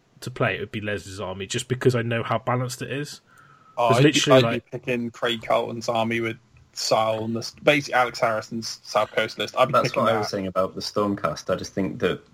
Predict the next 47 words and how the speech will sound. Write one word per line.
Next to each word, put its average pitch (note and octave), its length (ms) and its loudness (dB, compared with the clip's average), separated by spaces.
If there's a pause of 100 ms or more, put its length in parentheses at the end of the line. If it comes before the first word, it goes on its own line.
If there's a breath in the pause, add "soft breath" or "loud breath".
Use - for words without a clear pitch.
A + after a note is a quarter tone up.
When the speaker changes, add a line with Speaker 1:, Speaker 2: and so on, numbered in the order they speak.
(140)
Speaker 3:
while G2+ 220 4
people G2 340 -2
are F2+ 160 0 (220)
toting F#2 320 2
around F2+ 280 0
all F2 140 -2
this, F2 300 -4
like, E2+ 340 2 (160)
"My F2+ 280 0
army F2 200 -2
does E2+ 180 -2
seventy F2 420 -4
thousand E2+ 440 2
trick" - 320 0
stuff, - 400 0
like, E2 200 -2 (200)
just - 180 -4
people F#2+ 240 -4
saying, F2 240 -2
like, E2+ 300 -4 (380 loud breath)
"My G2+ 220 4
army's F2+ 300 0
flexible, - 640 0
it's F2 140 -4
got F#2 160 -4
these F2 180 -6
four F2+ 320 0
different D#2+ 360 -2
parts F2+ 360 -2
to F2 200 -6
it, F2 220 -2 (460 soft breath)
and F2 180 2
it F2 140 -2
happens F#2 420 -4
to - 100 -6
be E2+ 320 -2 (100)
decent - 320 -2
against - 280 -2
shooting E2 280 0
in D2+ 80 -2
the D#2 80 -4
current D2+ 220 0
meta," D2 180 -2
that E2+ 220 0
is F2 180 -6 (220)
a - 40 -2
thing. E2+ 360 0